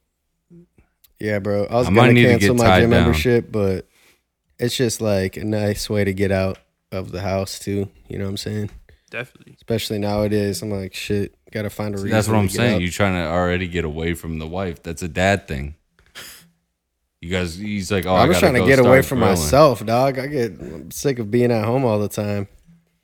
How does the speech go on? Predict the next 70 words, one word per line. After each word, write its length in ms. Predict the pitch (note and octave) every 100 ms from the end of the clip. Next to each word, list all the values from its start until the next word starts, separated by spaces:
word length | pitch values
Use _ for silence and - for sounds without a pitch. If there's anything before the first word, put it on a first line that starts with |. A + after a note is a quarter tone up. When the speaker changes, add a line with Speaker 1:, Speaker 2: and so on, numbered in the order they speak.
| _
Speaker 3:
Yeah, 160 | - B2+
Speaker 1:
Only 120 | A#2+ A2+
Speaker 3:
it's 100 | A#2
Speaker 1:
do 40 | C#3+
Speaker 3:
probably 120 | B2
Speaker 1:
so 40 | C3+
Speaker 3:
a 40 |
thing 220 | C#3 C#3
when 100 | C3+
you 100 | B2
Speaker 1:
It's 100 | B2
Speaker 3:
work 80 | B2+
at 20 |
Speaker 1:
nice 240 | B2 C#3 E3+
Speaker 3:
home. 60 | -
Speaker 1:
having 280 | D#3+ D#3+ -
everything 460 | A#2 A#2 C3+ C3+ B2
at 140 | A2
your 140 | A2
home. 260 | G2 G2+ A2+
I 100 | B2
can 140 | A2+ A#2
make 180 | A2 G#2+
music 320 | A2 G#2+ G#2
at 140 | G#2+
home. 260 | A2 A2+ A2+
Got 160 | A2 G2+
Speaker 3:
Right. 340 | A2+ G2 -
Speaker 1:
my 60 | -
own 120 | A2
studio. 480 | - A#2 A2+ A2+ A2
You 160 | F#2+ A2
know 80 |
what 40 | G#2+
I 20 |
mean? 260 | G#2+ G#2+ G#2+ _ _ _
Got, 220 | G2+ G2
like, 320 | G#2 G2 -
make 320 | F2 A#2 A#2 A#2
all 140 | A2
the 100 | G#2
food 260 | - A#2 A2
you 80 |
want. 320 | A2 A2 G#2+ - _
Pretty 200 | - C#3
much 260 | A#2+ A#2+ -
have 180 | A2 G2+
a 60 |
little 240 | G#2 G#2 G2+
home 220 | G#2+ G2
gym 200 | G2+ G2+
in 120 | G2+
there. 240 | G#2 G#2 - _ _ _ _ _ _ -
But 80 | B2+
I 80 |
ain't 80 | E3
trying 160 | E3+ B2+
to 40 |
be 140 | G#2 B2+
there 140 | A#2+ B2
all 120 | D3
the 120 | A2
time. 280 | B2+ B2 C3
Like, 140 | A#2
that 120 | B2+ D#3+
shit 180 | D3+
Speaker 3:
Yeah. 60 | B2
Speaker 1:
gets 100 | A2+
old, 320 | A#2 C#3+ G2+
bro. 240 | G2 A2